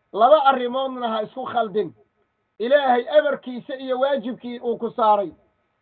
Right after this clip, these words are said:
iyo ninkaaga jacaylkiisa iyo raalligelintiisa ya ha isku khaldin.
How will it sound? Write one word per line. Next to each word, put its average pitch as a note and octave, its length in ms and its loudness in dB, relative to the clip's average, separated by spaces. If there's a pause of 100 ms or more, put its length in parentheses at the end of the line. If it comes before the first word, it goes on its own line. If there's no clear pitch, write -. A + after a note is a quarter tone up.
iyo G#3+ 240 -4
ninkaaga A3+ 760 0 (560)
jacaylkiisa A#3 720 -2
iyo B3 160 -6
raalligelintiisa G#3+ 1160 -2
ya G#3 140 -2
ha G#3+ 140 -2
isku B3+ 260 -4
khaldin. G3 460 0